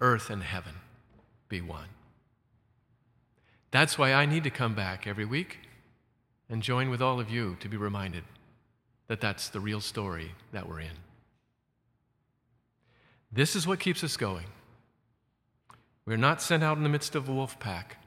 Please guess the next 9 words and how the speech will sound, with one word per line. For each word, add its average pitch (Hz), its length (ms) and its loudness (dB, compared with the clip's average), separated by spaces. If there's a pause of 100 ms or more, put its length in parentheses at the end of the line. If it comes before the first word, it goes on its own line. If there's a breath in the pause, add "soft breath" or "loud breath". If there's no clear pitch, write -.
(460)
all 95 120 -6
by 95 140 -4
ourselves. - 580 -10 (3000 soft breath)
So, 156 320 6 (800 soft breath)
that's, - 600 4 (240)
that's 170 240 6
the 190 120 4
mission's 185 500 6
agents. 160 560 -2